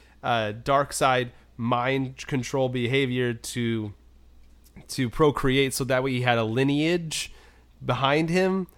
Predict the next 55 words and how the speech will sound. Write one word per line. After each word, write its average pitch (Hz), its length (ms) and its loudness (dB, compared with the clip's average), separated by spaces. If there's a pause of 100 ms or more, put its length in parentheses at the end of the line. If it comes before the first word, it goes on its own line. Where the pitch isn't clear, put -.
(120)
so - 160 -10
that 135 180 2
way 135 60 2
he 135 60 2
wasn't 131 260 2
the 120 100 0
last 120 420 0
of 151 60 -6
the 151 80 -2
Palpatines. 151 560 0
So 143 100 -6
when 123 160 -2
he 117 140 -4
finally 123 280 -2
did 127 460 -2 (160)
kick - 220 -4
the 175 80 0
bucket, 180 500 0 (320)
they 135 240 2
could, 123 180 -8 (160)
they 127 200 -4
can 127 320 -2
kinda 123 200 0
continue 131 500 -2
his 123 200 0
evil 117 220 0
work. 202 360 2 (280)
That's 123 160 -2
the 135 60 -2
only 165 100 4
thing 165 140 2
I 147 60 4
could 123 140 -6
think 240 240 6
of. 123 300 2 (300)
But 135 140 4
at 135 100 2
that 196 200 2
point, 131 260 0 (120)
wasn't 151 220 2
that 165 140 2
the 135 100 -2
whole 151 180 2
deal 156 240 2
of 131 80 0
having 147 480 2
Darth 139 240 4
Vader 165 200 4
as 151 120 2
your 165 80 4
apprentice 175 400 0
to 160 60 -6
do 175 100 4
that 190 160 4
shit? 202 260 0